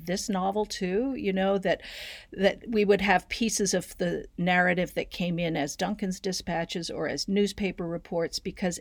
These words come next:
everybody is telling a story of the past. And it was something that grew on me as I wrote and learned, was how little of this story we have been told from the na-, native point of view, but also from the Hudson's Bay point of view.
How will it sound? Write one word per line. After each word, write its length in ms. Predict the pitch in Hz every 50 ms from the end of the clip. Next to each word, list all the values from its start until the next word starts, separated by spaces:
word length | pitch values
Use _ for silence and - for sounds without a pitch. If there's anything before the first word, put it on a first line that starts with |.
| - -
everybody 540 | 202 226 226 262 262 220 220 202 180 180 170
is 160 | 165 165 -
telling 480 | - - 185 160 156 156 156 139 139 - -
a 160 | - 156 151
story 520 | - - - - 160 156 156 151 156 151
of 220 | - 165 156 - -
the 100 | - -
past. 640 | - - - 156 - - - - - - - - - - - - - - - -
And 100 | 226 233
it 160 | 214 - -
was 160 | 220 226 220
something 360 | - - 247 - - 240 226
that 180 | 208 180 160 185
grew 340 | - 208 185 196 202 220 226
on 220 | 233 240 254 254
me 160 | 254 262 262
as 160 | 240 214 202 190
I 180 | 170 170 175 175 -
wrote 360 | 185 175 170 185 202 220 240
and 340 | - - 175 175 170 170 175
learned, 400 | 180 175 185 208 226 233 220 - - - - - - - -
was 160 | - 226 220 -
how 480 | - 247 254 247 247 247 240 240 240 - - - - - - -
little 280 | 190 220 233 233 220
of 180 | 190 220 202 -
this 180 | 220 214 214
story 600 | - - - - 208 202 202 202 220 233 247 254 - _ - - - -
we 180 | - 214 214
have 140 | 220 202 190
been 220 | - 196 190 190
told 520 | 190 - 185 175 175 180 180 - 233 240 254
from 300 | - - 202 185 180 170
the 240 | 185 180 175 - - - -
na-, 340 | - 180 180 180 185 190 190
native 400 | 190 175 180 185 196 247 247 -
point 220 | - 269 254 254 262
of 120 | 262 254
view, 440 | - 262 254 254 262 262 262 240 -
but 140 | - 233 233
also 260 | 240 262 - - 330
from 220 | 285 - 285 247 240
the 80 | 220
Hudson's 440 | 202 220 202 196 - - 208 196 196
Bay 260 | - 320 359 370 359
point 280 | - - 175 165 160 160
of 100 | 175 -
view. 360 | - - 160 - - -